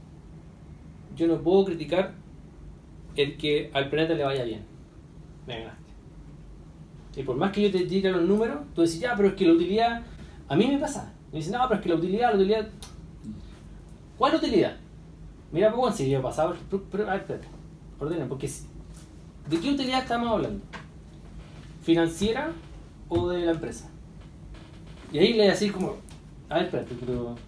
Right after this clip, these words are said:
Sí, porque, a ver, espérate, nosotros tenemos dos tipos de utilidades, po. ¿Pero cómo? Sí, porque esta weá es mía, po. Está la utilidad financiera, que es la del balance. Sí, esa weá todavía no está buena. Y no es lo que yo veo todos los días,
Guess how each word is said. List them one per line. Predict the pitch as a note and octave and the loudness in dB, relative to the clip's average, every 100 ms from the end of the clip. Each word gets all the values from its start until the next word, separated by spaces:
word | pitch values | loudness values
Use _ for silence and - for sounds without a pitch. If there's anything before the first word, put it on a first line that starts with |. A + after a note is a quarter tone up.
| - | -10
Sí, | A#3+ G3 | -6 -2
porque, | B2+ | 4
a | |
ver, | - | 4
espérate, | - - | 4 -6
nosotros | - F#3 | -6 -2
tenemos | F#3 F#3+ F3 | 2 2 4
dos | G3 | 0
tipos | G3+ G3+ A#3 | -2 -8 -8
de | A#3+ | -6
utilidades, | - - - | -4 -4 -8
po. | - - - - - - - - - - - | -14 -18 -18 -18 -18 -18 -18 -18 -18 -18 -10
¿Pero | A2 A2+ | -8 -4
cómo? | D3 D3+ | -4 -4
Sí, | D3+ G#3 | -8 -10
porque | - | -10
esta | - E3+ | -8 -8
weá | F3 | -4
es | |
mía, | C4 A3 | -2 -4
po. | - - - - - - - - - - - - - - - - - - - - - - - - - - | -6 -12 -14 -18 -20 -16 -14 -14 -14 -18 -18 -16 -16 -16 -16 -18 -18 -16 -16 -16 -16 -16 -18 -18 -18 0
Está | D#3 | 4
la | E3+ | 4
utilidad | E3+ F3+ | 4 2
financiera, | F3 G3 G3 E3 D#3+ - - - - | 4 4 4 2 0 -6 -12 -16 -10
que | - | -2
es | F3+ | 2
la | |
del | G3 | 2
balance. | G3 F#3+ A2 - A2+ - - | 4 2 0 -6 -14 -14 -14
Sí, | - - | -12 -8
esa | F3 G3 A#3+ | -4 -4 -4
weá | B3 D#4 E4 - - - - - - - - - - - - - - - - - | -6 -6 -10 -12 -18 -18 -18 -18 -18 -20 -20 -18 -16 -16 -16 -18 -16 -16 -16 -2
todavía | G3+ | -2
no | A#3 | 0
está | A#3 | -4
buena. | G#3 - - - - - - - - - - - - - - | -6 -8 -12 -16 -18 -18 -16 -16 -16 -20 -16 -16 -16 -18 -14
Y | - C#3+ | -4 2
no | |
es | G3 | 4
lo | G#3 | 4
que | F#3 | 4
yo | E3 | 6
veo | E3 D#3 | 6 4
todos | - | 0
los | - | -6
días, | G3 E3 | -6 -6